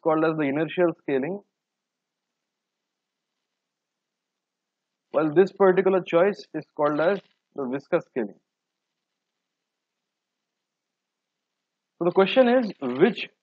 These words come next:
scaling is appropriate? Which among these two scalings is appropriate? So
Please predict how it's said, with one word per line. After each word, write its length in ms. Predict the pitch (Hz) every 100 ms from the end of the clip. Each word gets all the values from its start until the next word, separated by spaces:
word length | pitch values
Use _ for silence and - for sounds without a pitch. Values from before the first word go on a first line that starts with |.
| _ -
scaling 340 | 190 202 202
is 100 | 180
appropriate? 540 | 165 165 160 127 101 - _ _ _ _ _ _ _ _ _ _ _ _ _ _ _ _ _ _ _ _ -
Which 220 | 185 180
among 360 | 180 190 202 180
these 220 | 196 -
two 140 | 190 180
scalings 460 | - 147 165 175
is 80 | 156
appropriate? 460 | 123 117 110 101 -
So 200 | 180 202